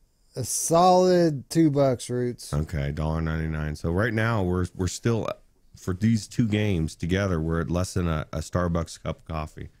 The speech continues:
Speaker 1: That's right.
Speaker 2: Yeah.
Speaker 1: Five bucks can get you these two, and you get change back.
Speaker 2: Yeah, that's good. That's good. Uh,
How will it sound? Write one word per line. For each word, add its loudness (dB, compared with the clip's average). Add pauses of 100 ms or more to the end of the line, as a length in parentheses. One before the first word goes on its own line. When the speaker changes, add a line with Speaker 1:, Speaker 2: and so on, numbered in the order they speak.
(840)
Speaker 1:
That's -12
right. -6
Speaker 2:
Yeah. 0
Speaker 1:
Five 0
bucks 2
can -6
get -4
you -2
these -2
two, 0
and 0
you -2
get -2
change -4
back. -6
Speaker 2:
Yeah, -4 (180)
that's -8
good. -2
That's -8
good. -4 (520)
Uh, -2